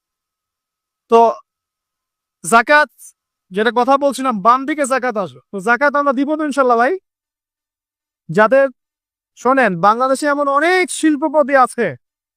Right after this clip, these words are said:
যাদের একজনের জাকাতের টাকা দিয়ে একটা গ্রাম চলতে পারে। আর জাকাতের টাকা কিন্তু শুধু এক বছরে আসবে না, প্রতি বছরেই ঘুরে ঘুরে আসে।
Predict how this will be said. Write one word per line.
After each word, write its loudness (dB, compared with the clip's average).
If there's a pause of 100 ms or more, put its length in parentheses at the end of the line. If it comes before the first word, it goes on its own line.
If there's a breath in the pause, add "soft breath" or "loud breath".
(300)
যাদের 2
একজনের 0
জাকাতের 2
টাকা 2
দিয়ে 0
একটা 0
গ্রাম 2
চলতে 0
পারে। -4 (1700)
আর -2
জাকাতের 0
টাকা -2
কিন্তু -6
শুধু -6
এক 0
বছরে 0
আসবে -2
না, -8
প্রতি -6
বছরেই 0
ঘুরে 2
ঘুরে -4
আসে। -16